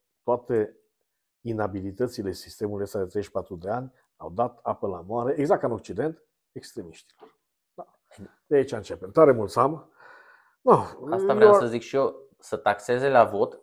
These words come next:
Speaker 2: votând oameni buni, alegând oameni buni, nu, ă,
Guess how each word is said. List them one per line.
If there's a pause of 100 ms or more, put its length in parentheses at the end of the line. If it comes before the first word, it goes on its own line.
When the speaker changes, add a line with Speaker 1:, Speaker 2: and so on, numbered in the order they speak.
(140)
Speaker 2:
votând
oameni
buni,
alegând
oameni
buni, (500)
nu,
ă,